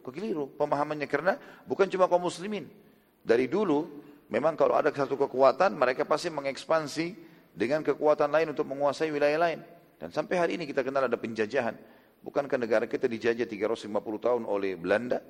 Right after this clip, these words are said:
misalnya? Nah, seperti itu, mereka juga melakukan itu. Jadi kaum muslimin lebih berhak untuk menyebarkan agama. Dan mereka pasti akan menyebarkan keadilan dalam masalah ini. Karena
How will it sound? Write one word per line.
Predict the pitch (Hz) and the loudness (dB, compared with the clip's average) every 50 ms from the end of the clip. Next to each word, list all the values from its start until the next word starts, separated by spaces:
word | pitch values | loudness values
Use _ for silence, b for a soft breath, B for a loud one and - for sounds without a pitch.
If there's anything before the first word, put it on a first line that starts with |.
| - - - | -18 -18 -16
misalnya? | 90 92 - - - - - - _ b b b b b b b b b - | -14 -10 -8 -8 -8 -10 -12 -16 _ b b b b b b b b b -20
Nah, | - | -18
seperti | - - - 143 - 175 147 | -10 -8 -6 -4 -4 -4 -2
itu, | 139 | -2
mereka | 139 156 - - 277 | -2 0 0 0 -2
juga | 294 302 339 | -4 -4 -6
melakukan | 330 330 330 262 - 285 - 269 175 | -4 -2 -2 -2 -2 -2 -2 -2 -2
itu. | 147 131 - - - B B B B B B B B B | -4 -4 -8 -12 -20 B B B B B B B B B
Jadi | - 95 104 | -8 -4 -2
kaum | - 160 170 | 0 0 0
muslimin | 156 143 - - 135 156 190 190 | 0 -2 -6 -6 -6 -6 -4 -2
lebih | 165 139 127 120 95 | -2 -2 -2 -2 -2
berhak | 104 117 - - 175 - | -4 -2 -2 -2 -2 -2
untuk | - 143 127 123 - 120 | -4 -6 -10 -10 -8 -8
menyebarkan | 117 117 110 127 120 - 147 135 - | -6 -2 0 0 0 0 0 -2 -2
agama. | 104 107 107 131 131 123 107 98 87 - B B B B B B B B | -2 2 4 6 4 4 4 0 -6 -8 B B B B B B B B
Dan | B 92 92 98 101 | B -2 0 0 0
mereka | 113 131 127 - | 0 0 0 0
pasti | 120 - 131 127 - 143 | 0 0 0 0 -2 -2
akan | - 127 113 107 | -2 -2 -2 -4
menyebarkan | 104 104 101 117 110 113 - 143 127 127 | -4 -4 -2 -2 -2 0 0 -2 -4 -4
keadilan | - 113 87 98 95 98 110 113 131 139 135 117 | -2 -2 -2 -2 -2 -4 -4 -2 -2 -2 -2 0
dalam | 101 107 110 104 | -2 -2 -2 -2
masalah | 95 87 - - 78 71 57 | -6 -8 -6 -4 -4 -4 -4
ini. | 50 58 60 58 - _ _ _ _ _ _ _ _ _ _ _ _ _ _ _ | -6 -10 -14 -18 -20 _ _ _ _ _ _ _ _ _ _ _ _ _ _ _
Karena | - 64 | -10 -6